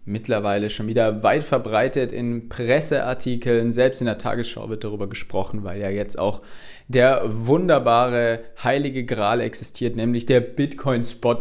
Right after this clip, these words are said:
E T F in Amerika, beziehungsweise mehrere davon. Damit herzlich willkommen zur heutigen Podcast-Folge. Ich bin Gabriel von Forex Impulse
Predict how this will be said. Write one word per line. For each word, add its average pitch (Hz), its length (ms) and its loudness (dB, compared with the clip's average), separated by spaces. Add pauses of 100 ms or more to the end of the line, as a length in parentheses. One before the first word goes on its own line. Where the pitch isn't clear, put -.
(120)
E 107 140 -2
T - 180 -2
F 95 220 -6
in 95 100 -8
Amerika, 123 800 -2
beziehungsweise 87 440 -8
mehrere 95 380 -4
davon. 98 400 -6 (480)
Damit 139 320 2
herzlich 147 400 2
willkommen 143 380 -2
zur 113 180 -4
heutigen 120 300 -2
Podcast-Folge. 131 640 -2
Ich - 100 -6
bin 107 120 -2
Gabriel 107 440 0
von 98 200 -8
Forex 151 540 -2
Impulse 131 460 -4